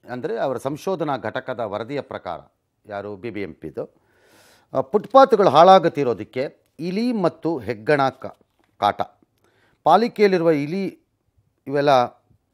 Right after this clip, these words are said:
ಪಾಲಿಕೆಯಲ್ಲ, ರಸ್ತೆಯಲ್ಲಿರೋ ಇಲಿ ಮತ್ತು ಹೆಗ್ಗಣಗಳು ರಸ್ತೆಯನ್ನು ಹಾಳು ಮಾಡ್ತಿವೆ, ಹಾಗಾಗಿ ಹೋಗ್ತಾ ಇದೆ ಅಂತ ಅವರು ಹೇಳಿದ್ದಾರೆ.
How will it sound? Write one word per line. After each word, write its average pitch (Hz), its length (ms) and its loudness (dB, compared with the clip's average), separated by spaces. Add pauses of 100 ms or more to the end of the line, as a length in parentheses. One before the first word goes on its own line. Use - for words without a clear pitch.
(460)
ಪಾಲಿಕೆಯಲ್ಲ, 123 560 -6
ರಸ್ತೆಯಲ್ಲಿರೋ 123 540 -4
ಇಲಿ 127 280 -8
ಮತ್ತು 123 220 -10
ಹೆಗ್ಗಣಗಳು 113 460 -10
ರಸ್ತೆಯನ್ನು 127 560 -8
ಹಾಳು 110 220 -4
ಮಾಡ್ತಿವೆ, 90 640 -6 (880)
ಹಾಗಾಗಿ 190 300 -6
ಹೋಗ್ತಾ 196 400 -8
ಇದೆ - 280 -20 (480)
ಅಂತ 123 240 -10
ಅವರು 92 380 -6
ಹೇಳಿದ್ದಾರೆ. 78 540 -16